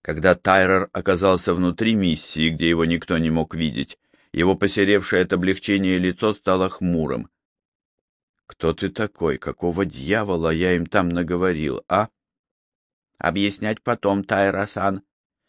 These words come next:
Самурай хотят обыскать вас. Всё, Сордат, хотят забрать Рузия», спотыкаясь о слова, произнёс Хирага,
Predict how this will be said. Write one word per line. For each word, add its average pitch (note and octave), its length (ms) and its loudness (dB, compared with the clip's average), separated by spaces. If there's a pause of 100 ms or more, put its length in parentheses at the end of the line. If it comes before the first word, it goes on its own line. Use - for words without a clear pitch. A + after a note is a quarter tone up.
(120)
Самурай G2+ 560 4
хотят A2 420 0
обыскать G#2+ 580 0
вас. E2+ 360 0 (520)
Всё, A2+ 320 4
Сордат, G#2 720 0 (320)
хотят G#2 380 4
забрать G#2 540 0
Рузия», F#2 580 0 (640)
спотыкаясь F2 580 2
о E2+ 60 0
слова, E2+ 320 0
произнёс D#2+ 500 -2
Хирага, E2 580 2